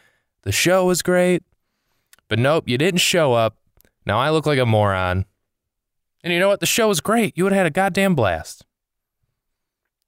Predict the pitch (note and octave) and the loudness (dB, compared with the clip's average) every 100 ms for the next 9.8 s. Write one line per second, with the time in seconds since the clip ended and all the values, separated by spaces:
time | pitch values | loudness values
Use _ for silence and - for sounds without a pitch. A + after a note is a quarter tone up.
0 | - A2 F2 - A2 F#2+ E2 D#2 E2 _ | -8 -6 -6 -4 -2 -2 -4 -10 -14 _
1 | _ _ _ _ _ - E3 G3 F3+ E3+ | _ _ _ _ _ -4 -2 -2 0 0
2 | C#3+ - A2 A#2 G2+ F#2 - D2 - G#2 | -2 -4 -4 -2 -2 -2 -6 -8 -8 -6
3 | F3 A3 - D3+ F3 G#3 A2+ G2+ G2+ G#2 | -4 -4 -4 -6 -4 -2 0 0 0 0
4 | F#2+ G2 F#2+ G2 F#2 G2 F#2+ F2 F2+ G2 | -2 -2 -2 0 0 0 -2 -2 0 -2
5 | E2+ - - E2 D#2 - - _ _ _ | -2 -6 -4 -4 -6 -12 -20 _ _ _
6 | _ - A#2+ F2 F#2 - C#3+ D#3+ D3+ B2+ | _ -6 -2 -2 -2 -4 -2 0 0 0
7 | G#2 - - E3 E3+ - C3+ C3 A2+ G#2 | -2 -6 -6 -2 -2 -2 -2 0 2 2
8 | G2 G#2 A2 G2+ A#2+ C3 - - C3 A#2+ | 0 0 0 0 0 -2 -6 -6 0 2
9 | A2+ G#2+ G2+ F#2+ F#2 F2 F2 | 2 0 0 0 0 0 -2